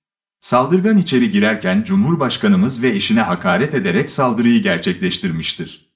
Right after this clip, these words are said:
"Kınıyor ve lanetliyoruz." diye konuştu. Diğer yandan Balışehir Belediye Başkanı ve şoförünü öldüren şüpheli tutuklandı. Kırıkkale'nin Balışehir ilçesi belediye başkanı Hilmi Şen ve şoförü Mikail Çelikkolu silahlı saldırıda öldürüp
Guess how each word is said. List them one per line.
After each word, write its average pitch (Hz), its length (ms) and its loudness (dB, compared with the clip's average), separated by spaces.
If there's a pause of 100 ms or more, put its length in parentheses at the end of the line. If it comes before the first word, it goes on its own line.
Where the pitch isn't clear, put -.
(180)
"Kınıyor 151 500 0
ve 123 160 4
lanetliyoruz." 104 920 0
diye 104 180 4
konuştu. - 640 -4
Diğer 214 220 4
yandan 175 440 2
Balışehir 160 540 0
Belediye 104 420 2
Başkanı 120 480 -2
ve 139 80 0
şoförünü 202 480 2
öldüren 101 420 2
şüpheli 120 460 0
tutuklandı. 95 680 -4 (320)
Kırıkkale'nin 147 720 2
Balışehir 127 480 0
ilçesi 104 440 0
belediye 101 420 2
başkanı 101 400 0
Hilmi 190 340 2
Şen 151 300 0
ve 120 100 2
şoförü 107 380 0
Mikail 113 360 2
Çelikkolu 113 500 0
silahlı 95 400 -2
saldırıda 107 520 0
öldürüp 127 560 0